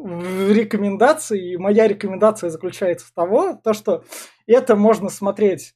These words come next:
если вы любите художника Гигера и его творчество, а тут его Ридли Скотт вернул – то тогда вы можете смотреть этот фильм. Если вам интересен именно что «Чужой», вы можете посмотреть концовку этого фильма, из какого,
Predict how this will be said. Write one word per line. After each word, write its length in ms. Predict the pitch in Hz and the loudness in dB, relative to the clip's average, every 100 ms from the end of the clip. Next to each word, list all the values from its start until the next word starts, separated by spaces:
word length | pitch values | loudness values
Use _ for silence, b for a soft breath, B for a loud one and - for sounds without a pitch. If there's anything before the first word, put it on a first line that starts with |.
| _ | _
если 500 | 160 170 240 214 196 | -8 0 0 2 -2
вы 180 | 170 185 | 0 0
любите 800 | 196 233 180 202 180 165 160 160 - _ | 0 0 -2 -6 -6 -4 -4 -8 -14 _
художника 680 | - 269 294 233 202 202 190 | -2 4 6 4 2 0 -2
Гигера 480 | 165 233 196 180 170 | 0 0 2 2 2
и 60 | 175 | 2
его 200 | 165 180 | 0 0
творчество, 800 | 208 311 339 - - 160 - _ B B B 208 - | 2 2 2 -4 -8 -8 -10 _ B B B -18 -2
а 140 | 190 | 0
тут 240 | 226 240 | 2 -2
его 280 | 196 185 185 | -2 -2 0
Ридли 280 | 185 208 196 | 2 0 -2
Скотт 340 | 202 240 208 | 0 2 2
вернул – 480 | 180 190 185 151 135 _ _ _ | 0 -2 -2 -6 -8 _ _ _
то 180 | 247 320 | 4 4
тогда 360 | 254 185 220 | 2 2 2
вы 120 | 240 196 | 4 2
можете 360 | 190 202 - | 0 -4 -8
смотреть 480 | - 196 196 190 - | -10 -8 -4 -4 -4
этот 180 | 143 - | -14 -16
фильм. 200 | 156 147 | -20 -14
Если 380 | 160 285 302 226 | -2 0 2 2
вам 280 | 202 220 208 | 4 4 4
интересен 840 | 202 226 226 233 214 185 160 143 _ | 2 0 2 2 0 -6 -8 -14 _
именно 340 | 208 226 185 | 0 2 0
что 220 | 180 - 185 | -4 -6 -6
«Чужой», 460 | - 175 254 370 | -4 -2 0 2
вы 140 | 190 202 | 2 4
можете 340 | 285 294 220 | 4 2 -6
посмотреть 520 | 202 - 196 226 262 | -8 -8 -2 0 0
концовку 520 | - 190 226 220 - | -4 -4 0 -2 -2
этого 280 | 175 160 170 | -6 -2 -4
фильма, 380 | 165 269 302 196 | -4 -4 -2 -2
из 100 | 175 | -2
какого, 520 | 196 196 208 180 131 | -6 -2 0 0 -4